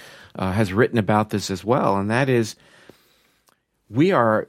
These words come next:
challenged in terms of threatening to disconnect us from the prefrontal cortex by the very fact that we're not getting,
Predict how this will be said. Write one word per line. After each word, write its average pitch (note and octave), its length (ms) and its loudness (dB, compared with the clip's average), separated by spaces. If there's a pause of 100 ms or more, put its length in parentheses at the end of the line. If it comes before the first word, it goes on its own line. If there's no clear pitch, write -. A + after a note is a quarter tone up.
(140)
challenged C3+ 800 -2
in G#2 200 -4
terms A2 320 -4
of F#2+ 100 -8
threatening C3+ 840 -2
to G2+ 440 -2
disconnect A#2 720 0
us F2+ 200 -2
from F#2+ 340 -2
the F#2 80 0
prefrontal F2+ 500 -4
cortex - 640 -8 (540)
by A#2+ 360 2
the G#2 280 -2 (180)
very B2 460 -2
fact C3 400 -4
that A#2 160 -4
we're A2+ 100 0
not A#2+ 300 -2
getting, B2 420 -2